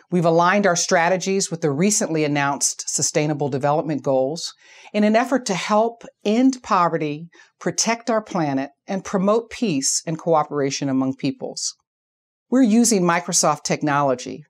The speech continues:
to ensure better outcomes in women's health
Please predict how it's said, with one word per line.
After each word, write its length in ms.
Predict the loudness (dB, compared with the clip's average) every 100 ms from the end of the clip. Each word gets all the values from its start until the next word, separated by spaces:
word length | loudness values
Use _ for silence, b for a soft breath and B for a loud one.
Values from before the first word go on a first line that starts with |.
| -10
to 160 | -2 -2
ensure 340 | 0 0 0
better 300 | 2 2 4
outcomes 520 | 2 0 -2 -2 0
in 100 | 0
women's 320 | 2 0 -2 -2
health 320 | -2 -2